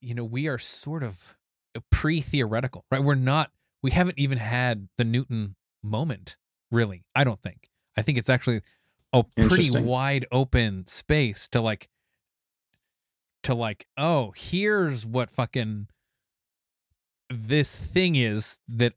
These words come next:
Speaker 1: wha-, um, whatever, abductive inference or whatever that thing is, hypothesis generation is so core to our intelligence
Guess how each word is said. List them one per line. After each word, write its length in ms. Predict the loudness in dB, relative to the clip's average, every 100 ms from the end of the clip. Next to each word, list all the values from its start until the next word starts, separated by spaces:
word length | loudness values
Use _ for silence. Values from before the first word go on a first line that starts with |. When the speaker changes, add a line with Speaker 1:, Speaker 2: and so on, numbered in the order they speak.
| _ -6
Speaker 1:
wha-, 140 | -4
um, 200 | -4 -4 -2
whatever, 260 | -2 -2 -2
abductive 480 | -2 0 0 2 0
inference 360 | 0 0 -2 0
or 40 |
whatever 320 | 0 0 0
that 260 | 2 0 2
thing 240 | 2 4
is, 400 | 2 0 -4 -10 _ _ _ _ _ _
hypothesis 460 | 0 2 0 0 -2
generation 580 | 0 0 0 -2 -8 -10 _ _ _ _ -2
is 120 | -2
so 300 | 2 2 2
core 580 | 0 0 4 4 2 -4
to 140 | 0 2
our 140 | 0
intelligence 720 | 0 0 0 -2 -6 -8 -14